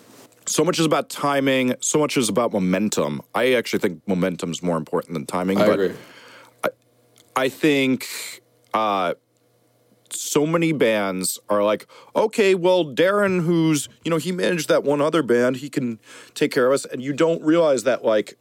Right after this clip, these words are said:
Speaker 1: Darren's not solving your problems. You've been sitting around, like,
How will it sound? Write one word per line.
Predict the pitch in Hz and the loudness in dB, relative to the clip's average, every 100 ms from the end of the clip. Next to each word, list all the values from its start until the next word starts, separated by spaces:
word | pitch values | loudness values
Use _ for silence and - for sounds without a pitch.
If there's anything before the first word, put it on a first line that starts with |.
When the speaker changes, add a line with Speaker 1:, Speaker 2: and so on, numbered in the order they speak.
| - | -4
Speaker 1:
Darren's | 120 151 175 147 | 0 2 0 0
not | 147 | -2
solving | 139 127 127 123 | -2 -2 0 -2
your | |
problems. | 104 120 113 87 | -2 -2 -2 -2
You've | 101 | -2
been | 110 | -2
sitting | - 139 131 | 0 0 2
around, | 117 117 117 110 104 - | 2 0 0 0 -2 -4
like, | 104 98 - | -2 -2 -2